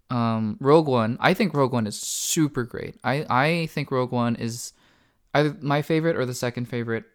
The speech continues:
um, film in the new Disney film, D-, Disney era of Star Wars. Uh, Last Jedi was super divisive. Um,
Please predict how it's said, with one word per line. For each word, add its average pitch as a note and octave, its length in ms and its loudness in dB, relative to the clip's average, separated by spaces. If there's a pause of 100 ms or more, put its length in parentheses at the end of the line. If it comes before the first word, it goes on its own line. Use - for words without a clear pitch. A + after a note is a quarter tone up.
(140)
um, A2 440 -4 (100)
film G#2+ 500 -2 (640)
in B2+ 160 0
the A#2+ 60 2
new A2+ 480 2 (560)
Disney B2 280 0
film, A2+ 320 -6
D-, B2 140 -4
Disney B2+ 420 0
era G#2+ 240 0
of G#2+ 120 -6
Star G#2+ 240 -2
Wars. G2 240 -4 (340)
Uh, B2+ 180 6
Last B2 300 4
Jedi D3 180 4
was D#3 160 0
super C#3+ 280 -2
divisive. D3+ 680 0 (400)
Um, A2+ 480 -2